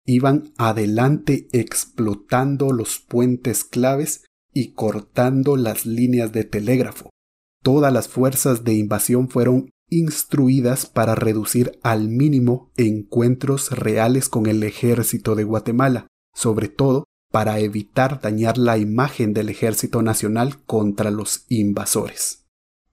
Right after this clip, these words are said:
El desarrollo entero de la invasión fue expresamente diseñado para sembrar el pánico, para dar la impresión de poseer fuerzas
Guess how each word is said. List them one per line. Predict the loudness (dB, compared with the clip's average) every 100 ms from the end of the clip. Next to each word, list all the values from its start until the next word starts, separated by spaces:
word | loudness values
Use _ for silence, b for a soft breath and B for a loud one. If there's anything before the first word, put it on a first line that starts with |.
| 0
El | 2 4
desarrollo | 2 2 4 4 4 4
entero | 0 0 2 4 4
de | 4
la | 2 2
invasión | 0 0 2 2 2 -4 -16
fue | -8 0 0 0 -2
expresamente | -2 -2 -8 -2 0 2 2 2 4 2 0 0
diseñado | 0 0 -2 0 2 2 2 0
para | -2 -2
sembrar | 0 0 2 2 2 2
el | 0
pánico, | 0 0 -2 -6 -16 _ _ _
para | 0 2 2
dar | 2
la | 2 0 0
impresión | -2 0 -2 -2 -2 -2 0 4 4
de | 2
poseer | -2 -4 -2 -2 -4
fuerzas | -2 -2 0 -2 -2